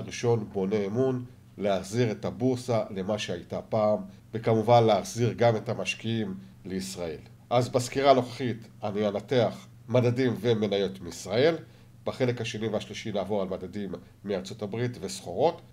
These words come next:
אני אעשה זאת כמובן קצר יותר, כי גם הערב אתם תוכלו לפגוש אותי למסחר בזמן אמת בחדר המסחר של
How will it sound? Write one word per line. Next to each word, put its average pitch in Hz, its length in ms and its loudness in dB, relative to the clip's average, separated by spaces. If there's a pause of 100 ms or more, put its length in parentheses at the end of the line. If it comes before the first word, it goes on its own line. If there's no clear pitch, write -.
אני 101 200 -2
אעשה - 180 -4
זאת - 180 -4
כמובן 95 400 -6
קצר - 380 -2
יותר, 127 340 -2 (360)
כי 107 120 -8
גם 113 300 6
הערב 117 460 4 (120)
אתם - 260 -8
תוכלו 98 260 -8
לפגוש 110 400 -6
אותי 117 280 -6 (360)
למסחר 110 540 2
בזמן 92 420 -2
אמת 123 360 -2 (380)
בחדר 104 380 0
המסחר 95 340 -4
של 82 200 -10